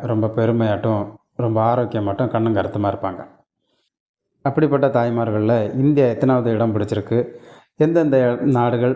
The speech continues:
இடம் பிடிச்சிருக்குங்கிறத நம்ம பார்க்கலாம். ஐந்தாவது இடத்துல இத்தாலி இடம் பிடிச்சிருக்கு. இத்தாலியில் உள்ள பெண்கள் ஐந்தாவது இடம் பிடிச்சிருக்காங்க. நான்காவது இடத்துல ஜப்பான்ல உள்ள பெண்கள் இடம் பிடிச்சிருக்காங்க. மூன்றாவது இடத்துல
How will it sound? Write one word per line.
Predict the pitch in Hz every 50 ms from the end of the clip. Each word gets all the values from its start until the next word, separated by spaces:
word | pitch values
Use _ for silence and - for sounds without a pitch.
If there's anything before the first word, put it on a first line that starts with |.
| - - -
இடம் | 151 127 127 127 127
பிடிச்சிருக்குங்கிறத | 117 120 113 - 110 104 - 110 107 101 120 113 120 113 110
நம்ம | 101 101 101 98
பார்க்கலாம். | - 101 92 - 104 101 110 - - - _ _ _ _ _ _ _ _ _ _ _ _ -
ஐந்தாவது | 143 170 190 175 165 147 131 131
இடத்துல | 120 117 113 120 127 127 120 113 113 - - -
இத்தாலி | - 139 127 - 160 143 135 135
இடம் | 123 110 107 104 98
பிடிச்சிருக்கு. | 98 101 - - 101 98 -
இத்தாலியில் | 110 104 - 135 131 123 123 117
உள்ள | 117 113 110
பெண்கள் | - 113 107 107 104 120 131 131 120 107 113 107 - _ _ _ _ _ _ _ _ _ _ _ _ _ _ _ _ _ _
ஐந்தாவது | 123 117 113 110 117 113 104 110
இடம் | 107 110 110 104
பிடிச்சிருக்காங்க. | 101 98 - - 95 95 107 101 101 107 123 131 - - - - _ _ _ _ _ _ _ _ _ _ _ _ _
நான்காவது | - 135 123 127 147 160 165 151 147 139 127
இடத்துல | 117 113 110 - 131 131 123 113 107 98 98
ஜப்பான்ல | 113 107 107 - 139 123 120 113 107
உள்ள | 104 104
பெண்கள் | 101 - 107 101 101 101 104
இடம் | 101 98 101 98
பிடிச்சிருக்காங்க. | 98 95 92 - 104 90 95 92 92 95 98 90 _ _ _ _ _ _ _ _ _ _ -
மூன்றாவது | 156 175 185 160 147 131 123 127
இடத்துல | 117 113 - 120 117